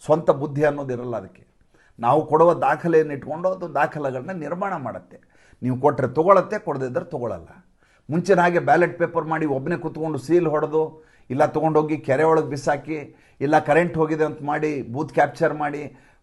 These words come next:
ಆ, ಇದನ್ನೇ ಎತ್ಕೊಂಡೋಗಿ, ಬ-, ಬ್ಯಾಲೆಟ್ ಬಾಕ್ಸನ್ನೇ ಎತ್ಕೊಂಡೋಗಿ ದಾದಾಗಿರಿ ಮಾಡಿ ತಾವೇ ಬ-, ಸಿಕ್ಕಾವತ್ತಿ, ಅವೆಲ್ಲ ಕಾಲಗಳ ಮುಗಿದು ಹೋಗಿದೆ. ಅದು, ಅದು ಮುಗಿದಾದ ಮೇಲೆ ಸಿ ಸಿ ಟಿ ವಿಯನ್ನು ನಾಲ್ಕು ಕಡೆ ಜೋಡಿಸಿ,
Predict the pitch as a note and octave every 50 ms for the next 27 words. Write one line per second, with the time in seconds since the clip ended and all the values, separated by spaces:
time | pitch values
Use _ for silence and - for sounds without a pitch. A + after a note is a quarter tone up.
0 | _ G2+ G#2 A2 G#2+ G#2+ A#2 B2+ D#3 D#3+ E3 D#3+ D#3 D3+ - - D#3 D3+ D3 D3
1 | C#3+ C#3+ C3+ D3 D3+ D3 C#3 B2 G2+ F#2+ G2 A2 A2+ A2 G2+ G2 A2+ A#2+ C#3 D#3+
2 | E3+ C3+ A#2 G#2+ C3 C#3+ C3 - - E3+ D#3 D3+ D3+ C#3+ - C#3 C#3+ D3 C#3 C3+
3 | C3+ C3+ D3 D3 D3 C#3+ - _ _ _ _ _ _ _ _ _ - F#2 G#2+ A#2
4 | C3+ D3+ F3 F3 D#3+ E3+ E3+ E3+ D#3+ D#3 D#3 D3+ D3+ B2+ C3 - B2+ C#3 D#3+ E3+
5 | D#3+ D3+ C#3+ C3+ C3 B2+ A2 - - - E3 - - - D#3 D3+ D3 C#3 B2 C3
6 | C#3+ C#3+ C#3+ B2+ D#2+ F2 G2+ G#2+ A2+ C#3+ G#3 G#3 - D#3+ D3+ E3 F3 D#3+ D#3+ D3+
7 | C#3 C3+ C#3+ D#3+ D#3 C#3 C#3 C3 A#2 A2+ G2+ F#2 - - - A#2 - _ _ _
8 | _ _ _ _ _ _ _ _ _ _ _ - G#2 G#2 G2 A2+ C#3 E3 G#3 G3
9 | G3 F#3 F#3 F3+ F3 D#3+ D#3 C#3 A#2 G#2 G2+ C3 E3 F#3 F3+ - - _ _ _
10 | _ _ - - - F3+ G3 F#3 - G#3 G3+ E3 - F#3 F3+ E3+ F3+ E3+ D#3+ D#3
11 | C#3+ B2+ A#2+ C3+ D#3+ E3+ - F3+ D3 - D#3+ D3+ C#3 B2+ G#2 A2+ C3+ D3+ E3+ -
12 | - B2 B2 D3 E3+ E3+ E3 - -